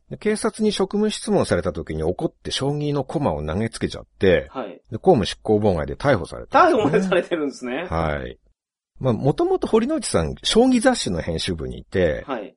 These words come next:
Speaker 1: テレビゲームとか全然興味なかったんですけど、
Speaker 2: はいはい。
Speaker 1: リストラされて、で、ゲーム会社に再就職して、
Speaker 2: はい。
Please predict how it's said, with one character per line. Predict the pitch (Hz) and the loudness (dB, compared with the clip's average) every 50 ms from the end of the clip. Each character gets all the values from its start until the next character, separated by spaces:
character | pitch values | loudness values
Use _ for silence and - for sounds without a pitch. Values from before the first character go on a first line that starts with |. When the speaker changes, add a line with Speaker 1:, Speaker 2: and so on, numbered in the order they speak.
| _ _ | _ _
Speaker 1:
テ | - 175 | 0 0
レ | 220 | 2
ビ | 220 240 | 2 2
ゲ | 226 285 311 | 0 0 0
ー | 196 | 0
ム | 107 - | -2 -2
と | - | -4
か | 69 71 | -6 -2
全 | - 113 135 170 | 0 0 2 2
然 | 190 190 | 2 0
興 | 185 226 214 | 0 0 0
味 | 131 87 | 0 0
な | 76 76 | -2 -2
か | 95 - | -2 -4
っ | - | -4
た | - 62 | -6 -12
ん | - | -12
で | - | -12
す | - - | -16 -14
け | - - | -14 -8
ど、 | - 78 73 | -6 -6 -4
Speaker 2:
は | 69 135 117 | -4 -4 -6
い | - - - | -8 -12 -18
は | 101 92 | -18 -20
い。 | 82 - _ _ _ | -20 -20 _ _ _
Speaker 1:
リ | - 98 120 | -6 -6 -6
ス | 120 - | -6 -2
ト | - 175 | 0 2
ラ | 180 180 175 | 2 2 2
さ | - - 170 | 2 2 4
れ | 175 170 | 4 4
て、 | - - 151 147 143 139 120 - - _ - | 2 2 4 4 4 4 2 0 -4 _ -10
で、 | 110 | -6
ゲ | 101 104 127 | -2 0 0
ー | 147 156 | 2 2
ム | 160 151 | 0 2
会 | 156 151 107 | 2 2 2
社 | - - - | 2 0 -6
に | 62 - | -8 -6
再 | - - 98 101 98 | -4 0 0 0 0
就 | - 117 | 0 -4
職 | 87 67 - - - | -4 -4 -8 -14 -16
し | - - | -18 -14
て、 | - 67 64 58 52 - - | -12 -12 -12 -10 -12 -16 -18
Speaker 2:
は | _ - 110 101 | _ -14 -14 -14
い。 | 87 73 73 | -14 -14 -20